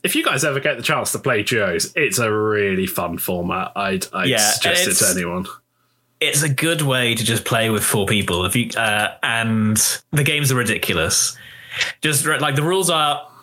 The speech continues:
Speaker 2: your allies' ships count as friendly to you, so friendly abilities affect them. Uh, and that sets up things for crazy thing. I think it, it works best if you randomize allies, because that way,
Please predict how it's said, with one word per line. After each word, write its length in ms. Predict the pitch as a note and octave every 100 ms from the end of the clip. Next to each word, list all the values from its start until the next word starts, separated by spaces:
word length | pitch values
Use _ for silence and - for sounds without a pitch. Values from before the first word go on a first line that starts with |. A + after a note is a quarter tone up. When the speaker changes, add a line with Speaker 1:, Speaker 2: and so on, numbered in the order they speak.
| - -
Speaker 2:
your 300 | D3+ C#3+ C#3
allies' 380 | E3 F3+ F3+ D#3+
ships 280 | - D3+ -
count 240 | - D3
as 100 | C3+
friendly 340 | - C3+ C3 B2
to 100 | B2+
you, 220 | B2 B2
so 260 | - A#2 A2+
friendly 400 | D3+ C#3 C3+ B2+
abilities 440 | B2 A#2+ B2 G#2+
affect 340 | G#2+ G#2+ C#2+
them. 440 | A2+ G#2+ G#2+ G#2 - _ _ _ _ - - - - _ _
Uh, 280 | G#2+ G#2+ A2+
and 140 | F3+ D3
that 180 | E3 F#3 E3
sets 300 | - F3+ C#3+
up 160 | C3 C3+
things 240 | C3+ B2
for 80 | B2
crazy 340 | - A2+ A2
thing. 320 | A#2 A2+ A2 G#2+ - F2 - -
I 140 | D3 D#3
think 220 | G#3+ G#3+
it, 120 | F#3+
it 160 | G3 D#3
works 320 | G3 B3 -
best 360 | - F#3 G#3+ D3+
if 100 | D3
you 120 | C3+
randomize 680 | C3 D3 D#3 D3 C3 B2
allies, 440 | A#2 A#2 G#2 F#2 G2
because 280 | - D3 C3+
that 180 | D3+
way, 480 | D3 C#3 B2+ A#2+ A#2